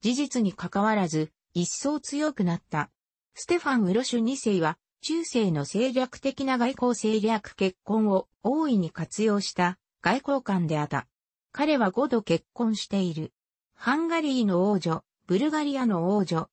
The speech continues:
ビサンティン帝国の御事である。彼はまた教会の造営で有名で、そのいくつかは中世セルビア建築の恒例となってる。すなわち、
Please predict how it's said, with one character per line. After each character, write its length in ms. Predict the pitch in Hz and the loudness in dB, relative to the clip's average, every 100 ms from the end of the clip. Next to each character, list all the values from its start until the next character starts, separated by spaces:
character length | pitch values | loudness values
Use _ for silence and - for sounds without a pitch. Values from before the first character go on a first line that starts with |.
| _ - | _ -4
ビ 100 | 185 | -4
サ 220 | - 294 | -2 -6
ン 80 | 330 | -6
テ 120 | 320 | -6
ィ 80 | 320 | -6
ン 40 | |
帝 240 | - 302 294 | -2 -2 0
国 280 | 254 233 185 | -2 0 0
の 120 | 170 | 0
御 100 | 220 | 0
事 300 | - 247 170 | -2 -2 -2
で 140 | 160 | 0
あ 100 | 147 | -2
る。 180 | 131 - _ _ _ _ - | -4 -8 _ _ _ _ -4
彼 260 | 285 311 | 0 2
は 140 | 233 175 | 2 0
ま 140 | 175 | 0
た 180 | 202 233 | -2 -2
教 260 | - 285 | -2 -2
会 240 | - 262 240 | -2 -2 2
の 140 | 233 | 2
造 280 | 214 226 262 | 2 0 2
営 200 | 254 240 | 0 2
で 120 | 214 | 2
有 240 | 202 202 190 | 2 2 2
名 220 | 185 170 | 2 0
で、 220 | 156 - _ - | -2 -4 _ -6
そ 160 | 185 | 0
の 140 | 220 277 | 2 0
い 80 | |
く 120 | - - | -4 -12
つ 140 | - | -8
か 160 | - 175 | -2 0
は 120 | 151 | -2
中 280 | - 320 302 | 0 0 0
世 240 | 226 190 | 0 0
セ 220 | - 175 | -2 -2
ル 120 | 233 | -2
ビ 160 | 254 247 | 0 0
ア 80 | 233 | 0
建 220 | 302 285 | -2 -4
築 220 | - 196 | -4 -2
の 120 | 175 | -2
恒 280 | 151 190 254 | -2 -2 0
例 180 | 247 233 | 0 0
と 160 | 220 214 | 0 -2
な 120 | 196 | -2
っ 40 | |
て 200 | - 160 | -4 -4
る。 200 | 147 - _ _ _ _ - | -4 -8 _ _ _ _ -14
す 200 | - 240 | -2 0
な 140 | 302 | 2
わ 120 | 262 | -2
ち、 340 | - 180 170 | -2 -2 -2